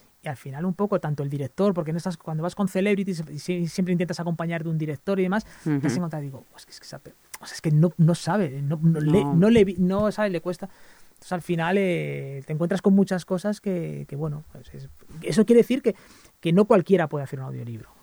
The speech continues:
Speaker 1: Al final, eso es lo
Speaker 2: Exacto.
Speaker 1: que, es lo que, lo que me gustaría que la gente supiera, que al final es eso, que al final tienes que tener una formación
Speaker 2: Ujú.
Speaker 1: un poco y, y la práctica y
Speaker 2: Una
Speaker 1: demás para
Speaker 2: preparación.
Speaker 1: poder,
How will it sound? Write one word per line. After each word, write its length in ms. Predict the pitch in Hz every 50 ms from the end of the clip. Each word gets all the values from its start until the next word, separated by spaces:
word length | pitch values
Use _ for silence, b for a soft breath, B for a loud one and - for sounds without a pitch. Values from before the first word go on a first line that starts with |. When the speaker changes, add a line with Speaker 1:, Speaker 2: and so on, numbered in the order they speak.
| _ -
Speaker 1:
Al 160 | 135 127 147
final, 180 | - 147 147 147
eso 100 | 139 160
es 40 | 175
lo 40 | 180
Speaker 2:
Exacto. 160 | 185 185 175
Speaker 1:
que, 60 | 160
es 120 | 147 139
lo 100 | 190 185
que, 280 | 175 185 180 175 165 160 - - - - -
lo 80 | 156
que 100 | 147 151
me 320 | 147 139 135 135 151 151 147
gustaría 560 | 147 156 147 - _ - 139 135 143 147 147
que 100 | - 175
la 80 | 165 156
gente 320 | - 165 165 160 180 175
supiera, 240 | 160 160 170 196 202 B B B B B B _
que 80 | 147 131
al 40 |
final 320 | - - 143 135 143 156 170
es 120 | 160 - 175
eso, 140 | 160 - 151
que 80 | 151
al 40 | 143
final 200 | 135 - 139 139 -
tienes 140 | 151 156 -
que 60 | 175
tener 80 | 170 170
una 100 | 175 156
formación 800 | - 175 170 160 151 143 139 - - 175 180 175 170 175 190 185 - - -
Speaker 2:
Ujú. 60 | 151
Speaker 1:
un 260 | 143 139 143 135 127
poco 200 | - 151 143 170 170
y, 120 | 156 143
y 220 | 131 123 123 120
la 140 | 117 117 117
práctica 400 | - - 143 143 - - 151 151
y 20 | 151
Speaker 2:
Una 80 | 147
Speaker 1:
demás 180 | 147 165 147 143
para 280 | - 196 185 175 165
Speaker 2:
preparación. 240 | 143 - 170 165 143
Speaker 1:
poder, 200 | 156 165 165 180